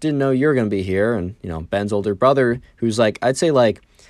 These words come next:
he's probably twelve at this point when, you know, Ben is nine. Ben's older brother's like, "Yeah, sorry, I was upstairs playing video games earlier. Like, uh, like, sorry I didn't come down earlier." And, you know, Dylan was like, "All right,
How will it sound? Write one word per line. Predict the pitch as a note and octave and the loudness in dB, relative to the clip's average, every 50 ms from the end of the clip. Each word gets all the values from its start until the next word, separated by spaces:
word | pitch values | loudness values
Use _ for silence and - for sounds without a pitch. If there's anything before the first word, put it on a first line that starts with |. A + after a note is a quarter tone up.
| _ _ | _ _
he's | - G3+ F#3+ | -10 -8 -2
probably | - B3+ B3+ G#3 E3 B2+ | 2 2 4 4 2 0
twelve | - - - A2+ A#2 B2 A#2+ | 0 0 2 2 2 2 2
at | B2+ A#2 | 0 -2
this | B2+ A#2+ - | -2 -4 -4
point | - C3 C3 B2+ B2 B2 - | -2 0 0 0 0 0 -2
when, | G#2 G2 F#2+ F2+ | -4 -4 -4 -4
you | - - F#2 | -6 -8 -8
know, | F2 E2+ | -8 -6
Ben | E2+ F#2+ F#2 F2 | -4 -4 -4 -4
is | E2+ F2 F2+ | -6 -6 -6
nine. | F#2+ F#2 F2+ F2+ F#2+ G2+ G#2 F#2 _ - - - | -6 -6 -6 -6 -6 -6 -8 -10 _ -20 -20 -6
Ben's | - - A#3 A3 G3 | -2 0 0 2 2
older | G#3 G3 E3+ F3 D#3+ | 2 2 2 0 2
brother's | E3+ E3 D#3+ D#3 D#3+ D3 - | 2 2 2 2 0 0 0
like, | D#3+ D#3 D3 - | -2 -2 0 2
"Yeah, | F#3+ F#3 F3 E3 D#3 | 4 6 6 6 4
sorry, | - - D#3+ C#3+ C#3 C3+ C3+ C3+ C3 B2+ B2 | 4 2 2 4 4 6 6 6 6 6 4
I | A2+ A#2 A#2 | 4 4 4
was | A2 A2+ A#2 A2+ G#2+ - | 2 2 0 0 -2 0
upstairs | F2 G#2 G#2 - - - A2+ A2 G#2+ - | -2 -4 -4 -6 -4 -4 -2 -2 -2 -2
playing | - A#2 A2 A2+ A#2 | -2 -4 -2 -2 -2
video | C#3 F3 F#3+ F#3 D#3 B2+ | -2 -2 2 4 4 4
games | G#2+ G#2 E2+ C2+ C#2+ - F#2 | 4 0 -4 -4 -6 -6 -6
earlier. | F2+ F2 E2 C#2+ A1 G#1+ G#1+ G#1+ | -6 -4 -4 -6 -6 -6 -8 -8
Like, | D#2 G#2 F2+ F#2 - _ - - - _ _ _ _ _ _ - | -6 -6 -8 -8 -8 _ -20 -20 -20 _ _ _ _ _ _ -4
uh, | G2+ G2+ F#2+ F#2+ F2 - | 0 0 0 0 0 0
like, | G2 F#2 F#2 | -2 -2 -2
sorry | - - A#2+ G#2+ G#2+ | -2 0 2 2 2
I | G2 | 0
didn't | G2 F#2+ F2+ | 0 -2 -4
come | A2 G2 G2 | -6 -4 -4
down | F#2 F#2 G2+ B2 | -4 -4 -2 0
earlier." | D#3 E3+ D3+ A#2+ G#2+ G2 F2+ E2+ - _ _ - - - - - _ - | 2 2 4 4 4 2 2 0 -4 _ _ -20 -20 -20 -20 -20 _ -4
And, | - G3+ G#3+ G3+ G3+ | -2 0 0 0 0
you | G3 E3 | 0 0
know, | D3+ D3+ D3+ C#3+ - _ _ _ _ - | 2 0 0 -2 -6 _ _ _ _ -4
Dylan | A#2 B2+ C3 C#3 C#3+ C#3 C3+ | 2 4 4 6 4 4 4
was | B2+ B2 A#2 | 2 2 2
like, | B2 A#2+ B2 - | 2 0 0 0
"All | - - F#3+ D#3+ | 0 2 4 6
right, | C#3 C3 C#3 C#3+ | 6 6 4 2